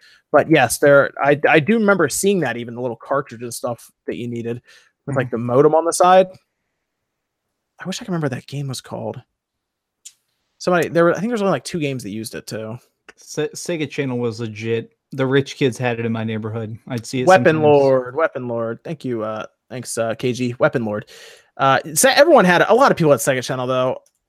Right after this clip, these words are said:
Speaker 2: Mm-hmm.
Speaker 1: Sega Channel was, was awesome. Uh, so that, that was how we had Wily Wars back in the day,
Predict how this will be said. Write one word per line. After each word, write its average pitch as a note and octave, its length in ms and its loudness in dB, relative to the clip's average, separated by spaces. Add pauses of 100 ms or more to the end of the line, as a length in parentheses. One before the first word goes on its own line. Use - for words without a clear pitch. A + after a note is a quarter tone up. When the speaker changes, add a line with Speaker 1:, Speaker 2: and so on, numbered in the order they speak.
(200)
Speaker 2:
Mm-hmm. C#3 160 0
Speaker 1:
Sega G#3+ 180 4
Channel D3+ 260 4
was, A2+ 240 -14
was A#2+ 220 -8 (100)
awesome. A2 500 -10 (180)
Uh, C#3+ 260 4
so C#3+ 220 0
that, F#3 240 4
that G3+ 120 4
was A3+ 120 4
how G3+ 120 6
we F3+ 80 6
had F3 160 6
Wily D3 300 4
Wars A2 240 -6
back A2 220 -10
in A2+ 60 -14
the G#2 60 -12
day, A2+ 380 -10